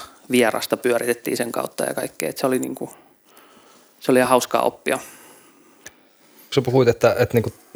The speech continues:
Speaker 2: tuottajana sä haluaisit vaikuttaa enemmän ja siihen kokonaisuuteen. Kuinka paljon sä itse asiassa sait niinku määrätä tavallaan sitä, että miten... miten se
Speaker 1: Kaiken.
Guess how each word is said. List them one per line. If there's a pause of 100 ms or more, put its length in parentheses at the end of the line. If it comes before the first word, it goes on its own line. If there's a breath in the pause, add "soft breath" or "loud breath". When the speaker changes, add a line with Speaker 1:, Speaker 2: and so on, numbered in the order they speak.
(100)
Speaker 2:
tuottajana
sä
haluaisit
vaikuttaa
enemmän (240)
ja (180)
siihen
kokonaisuuteen.
Kuinka
paljon
sä
itse
asiassa
sait
niinku (460 soft breath)
määrätä
tavallaan
sitä,
että
miten... (140)
miten
se
Speaker 1:
Kaiken.